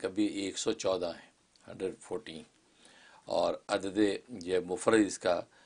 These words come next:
जो है वो, अ, छः है, सिक्स। तो बड़ा अजीब व गरीब नाम है, ख़ास तौर पर आपस में उल्फत मोहब्बत और आपस में जोड़ मेल और दिलों को मिलाने में इस नाम को बड़ी तासीर है।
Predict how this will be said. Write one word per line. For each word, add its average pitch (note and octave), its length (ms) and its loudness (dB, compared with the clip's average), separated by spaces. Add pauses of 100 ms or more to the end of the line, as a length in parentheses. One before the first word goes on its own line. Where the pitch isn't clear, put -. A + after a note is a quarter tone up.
(200)
जो F2 140 -4
है F2 80 0
वो, F2 280 0
अ, F2+ 320 0 (100)
छः - 180 -2
है, - 380 -4 (500)
सिक्स। - 440 -4 (1300)
तो G#2 100 0
बड़ा A#2+ 200 12
अजीब A#2 240 10
व A2+ 80 4
गरीब G#2+ 240 6
नाम G#2 300 4
है, F#2+ 160 -8 (440)
ख़ास G#2 260 8
तौर A2 100 2
पर G#2 100 -2
आपस G#2 420 2
में - 60 -8
उल्फत G#2+ 360 -4
मोहब्बत F2+ 520 0 (360)
और F#2 160 0
आपस F#2+ 360 0
में F#2+ 140 -2
जोड़ F#2+ 300 0
मेल F#2+ 300 -2
और F#2 60 2
दिलों F#2+ 300 -2
को F#2+ 120 -6
मिलाने F#2+ 460 4
में G2+ 140 -4
इस - 280 -8
नाम F#2 300 -2
को F#2 120 -8
बड़ी F2+ 240 -6
तासीर E2 500 -8
है। - 140 -20